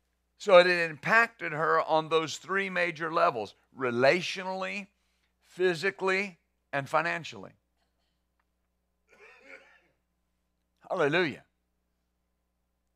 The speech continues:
So ongoing sickness disrupts the flow of life. See, that's why it's important you know what God said.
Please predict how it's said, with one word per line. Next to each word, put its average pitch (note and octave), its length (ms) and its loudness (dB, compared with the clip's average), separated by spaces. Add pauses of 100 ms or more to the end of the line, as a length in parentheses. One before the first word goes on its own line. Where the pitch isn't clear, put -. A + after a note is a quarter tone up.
(1700)
So F3 420 0
ongoing G#3 600 2
sickness D3 800 -6 (240)
disrupts E3 760 0
the B2+ 140 -10
flow C#3+ 680 0 (400)
of A2+ 120 -10
life. - 640 -8 (4000)
See, - 160 -8
that's E3+ 240 0
why F3 160 6
it's D#3+ 140 -4
important D#3 440 -6
you D3+ 60 -10
know D3 140 -4
what C#3+ 260 -2
God D#3+ 280 2
said. G#2+ 260 -4